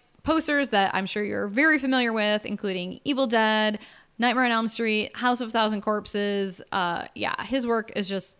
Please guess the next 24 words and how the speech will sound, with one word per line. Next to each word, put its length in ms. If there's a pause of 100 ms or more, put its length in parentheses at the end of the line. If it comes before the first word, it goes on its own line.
(240)
familiar 540
to 200
everyone. 540 (500)
And 600
there's 220
a 40
lot 160
of 160
previously 540
unseen 480
work, 420
paintings, 540
drawings, 680
and 160
color 300
studies 400
that 120
are 180
included 520
in 120
this 160
book 280
as 160
well. 560